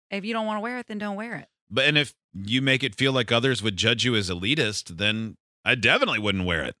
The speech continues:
Speaker 1: Right. And also, if I bought my husband something like that and he didn't wanna wear it and it was cozy, I'd wear it.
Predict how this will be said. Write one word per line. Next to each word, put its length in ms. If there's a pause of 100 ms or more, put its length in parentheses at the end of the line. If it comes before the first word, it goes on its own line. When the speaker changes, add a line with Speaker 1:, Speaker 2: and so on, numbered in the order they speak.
Speaker 1:
Right. 260
And 100
also, 280
if 100
I 100
bought 200
my 100
husband 340
something 160
like 140
that 140
and 100
he 60
didn't 200
wanna 160
wear 220
it 100
and 120
it 60
was 120
cozy, 480 (140)
I'd 140
wear 200
it. 100